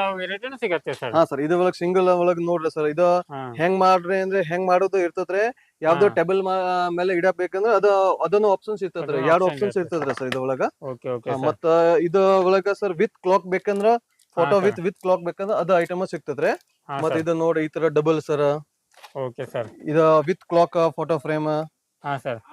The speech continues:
Speaker 2: ಹ್ಮ್, ಇದು ಈ ತರ ಬೇರೆ ಬೇರೆ ಎಲ್ಲ ಐಟಮ್ ಸರ್ ಸಿಗ್ತದ್ರಿ, ಕಲರ್ ಆಪ್ಷನ್ಸ್ ಇರ್ತದ್ರಿ.
Speaker 1: ಓಕೆ,
Speaker 2: ಇದು
Speaker 1: ಸರ್.
Speaker 2: ಪೂರ್ತಿ ಐಟಮ್ ಫೋಟೋ ಫ್ರೇಮ್ ಕಲೆಕ್ಷನ್ ಐಟಮ್ ಸರ್.
Speaker 1: ಹಾ, ಸರ್.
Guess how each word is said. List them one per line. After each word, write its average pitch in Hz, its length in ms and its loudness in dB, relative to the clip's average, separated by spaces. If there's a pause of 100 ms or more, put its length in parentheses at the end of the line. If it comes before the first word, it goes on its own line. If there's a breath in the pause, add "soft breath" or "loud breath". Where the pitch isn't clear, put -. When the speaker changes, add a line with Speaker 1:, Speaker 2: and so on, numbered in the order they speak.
(120)
Speaker 2:
ಹ್ಮ್, 139 280 -6
ಇದು 156 180 -2
ಈ 175 140 0
ತರ 185 200 -2
ಬೇರೆ 170 280 2
ಬೇರೆ 180 180 0
ಎಲ್ಲ 175 200 2
ಐಟಮ್ 175 260 0
ಸರ್ 185 160 -8
ಸಿಗ್ತದ್ರಿ, 190 520 -2
ಕಲರ್ 196 240 4
ಆಪ್ಷನ್ಸ್ 202 400 0
ಇರ್ತದ್ರಿ. 170 460 -4 (180)
Speaker 1:
ಓಕೆ, 139 300 -8
Speaker 2:
ಇದು 170 140 -2
Speaker 1:
ಸರ್. 127 100 -2
Speaker 2:
ಪೂರ್ತಿ 190 240 2
ಐಟಮ್ 208 340 4 (360)
ಫೋಟೋ 180 240 2
ಫ್ರೇಮ್ 196 260 -2 (120)
ಕಲೆಕ್ಷನ್ 190 340 0
ಐಟಮ್ 151 260 -2
ಸರ್. 113 160 -12 (400)
Speaker 1:
ಹಾ, 139 120 -6
ಸರ್. 127 240 -10